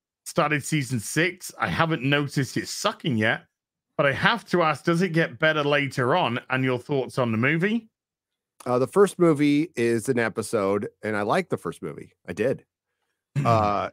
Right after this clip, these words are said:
Speaker 2: it does not get better because, um,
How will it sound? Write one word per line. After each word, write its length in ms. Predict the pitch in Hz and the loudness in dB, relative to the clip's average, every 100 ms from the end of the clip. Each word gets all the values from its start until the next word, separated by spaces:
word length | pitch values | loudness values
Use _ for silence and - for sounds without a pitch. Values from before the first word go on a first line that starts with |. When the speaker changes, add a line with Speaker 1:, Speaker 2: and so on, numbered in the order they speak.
| - | -4
Speaker 2:
it 200 | 120 110 _ | -4 -4 _
does 320 | - 123 101 107 | 0 0 0 -2
not 540 | 113 117 135 - - - | 0 2 0 -4 -12 -4
get 220 | 135 - | -2 0
better 400 | 127 120 151 175 _ _ | 0 0 0 -4 _ _
because, 880 | 123 107 117 110 101 90 - - - - | -8 -4 -2 0 -2 -4 -8 -18 -20 -10
um, 540 | 101 98 92 87 82 | -6 -6 -6 -8 -10